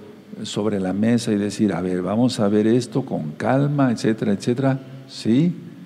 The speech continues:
Cuando yo daba la Sheva Brajot y apenas volví a dar otras dos Sheva Brajot, casé a dos hermanos y hermanas de la Keilah Gozo y Paz local de Tehuacán.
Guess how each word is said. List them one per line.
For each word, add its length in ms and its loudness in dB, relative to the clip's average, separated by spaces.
Cuando 300 0
yo 260 6
daba 280 4
la 120 2
Sheva 300 0
Brajot 720 2
y 220 2
apenas 380 2
volví 280 2
a 100 2
dar 180 0
otras 540 -4
dos 280 2
Sheva 300 0
Brajot, 460 -2
casé 460 0
a 120 -8
dos 300 -2
hermanos 720 2
y 80 -2
hermanas 400 0
de 80 0
la 120 -2
Keilah 500 -4
Gozo 280 0
y 40 -4
Paz 240 -2
local 400 0
de 120 0
Tehuacán. 520 -2